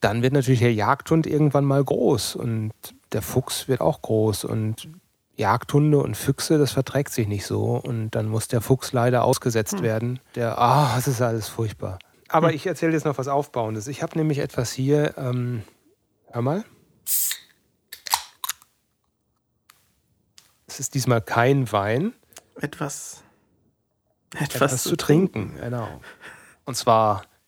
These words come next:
Speaker 1: ist es ein Kölsch, so als Überleitung zu dem, was ich als nächstes erzählen will. Denn ich bin gerade total im Umzugsstress.
Speaker 2: Oh.
Speaker 1: Ich werd nämlich Kölner, stell dir vor.
Speaker 2: Hm. Hast du auch, äh, siebenundvierzig elf schon als Parfüm?
Speaker 1: Nur.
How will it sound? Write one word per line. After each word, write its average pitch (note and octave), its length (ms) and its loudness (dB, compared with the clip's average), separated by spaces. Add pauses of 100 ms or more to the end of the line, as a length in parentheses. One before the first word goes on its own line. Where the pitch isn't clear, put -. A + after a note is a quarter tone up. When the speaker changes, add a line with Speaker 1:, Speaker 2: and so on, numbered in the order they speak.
(120)
Speaker 1:
ist - 220 -4
es A#2+ 140 0
ein A#2+ 120 -2
Kölsch, C3 640 2
so C#3 160 0
als C#3 200 2
Überleitung D3+ 760 4
zu C#3+ 100 -2
dem, C3 200 4
was B2 160 2
ich B2 120 -2
als C3+ 160 -4
nächstes D3 360 0
erzählen A2 440 -4
will. A#2+ 180 -4 (840)
Denn D#3+ 220 -2
ich E3 340 -4 (240)
bin D3+ 180 -2
gerade A#2+ 320 0
total A2+ 380 -2
im - 100 -6
Umzugsstress. A2+ 880 -6
Speaker 2:
Oh. A#2 180 0 (120)
Speaker 1:
Ich D3 260 -2
werd C#3+ 220 4
nämlich D#3 320 4
Kölner, A#2+ 580 2 (280)
stell C3 240 2
dir A#2+ 100 2
vor. G2+ 300 -4 (140)
Speaker 2:
Hm. G#3+ 220 -4 (480)
Hast D3 220 -4
du C#3+ 40 2
auch, C3+ 260 0
äh, C#3 380 -2 (580)
siebenundvierzig D3 760 -6
elf C#3+ 280 -2
schon D3+ 220 0
als C#3+ 380 -6
Parfüm? D#3+ 560 -4
Speaker 1:
Nur. A#2+ 380 6